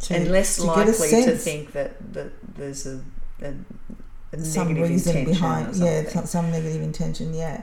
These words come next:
Speaker 2: Yeah, because,
Speaker 1: Um,
Speaker 2: you know, yes, I agree.
Speaker 1: So going
Speaker 2: And
Speaker 1: back to
Speaker 2: less
Speaker 1: the
Speaker 2: likely for that child to feel like the parent is looking at them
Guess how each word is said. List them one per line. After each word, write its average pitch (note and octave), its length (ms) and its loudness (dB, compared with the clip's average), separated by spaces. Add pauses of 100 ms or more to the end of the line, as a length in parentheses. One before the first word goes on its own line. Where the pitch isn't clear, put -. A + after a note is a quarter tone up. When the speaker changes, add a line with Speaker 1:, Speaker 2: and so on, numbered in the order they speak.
(120)
Speaker 2:
Yeah, - 200 -6 (120)
because, F3 480 0
Speaker 1:
Um, - 80 0 (100)
Speaker 2:
you C#3+ 120 -8
know, C3 180 -8 (380)
yes, C3 340 -6
I E3+ 160 2
agree. D#3+ 500 -2 (440)
Speaker 1:
So A#3+ 160 6
going B3+ 220 6
Speaker 2:
And B3 80 2
Speaker 1:
back A#3 100 10
to F#3+ 80 4
Speaker 2:
less A3 160 8
Speaker 1:
the G3 80 10
Speaker 2:
likely G3 260 4
for F#3 120 -6
that F3 200 4
child G3 360 0
to E3+ 60 -6
feel A#3 400 -2
like C3+ 360 -4 (680)
the D#3 140 -10 (240)
parent E3 640 -8
is - 400 -10
looking E3+ 440 -6
at C#3+ 220 -10
them C#3+ 300 -8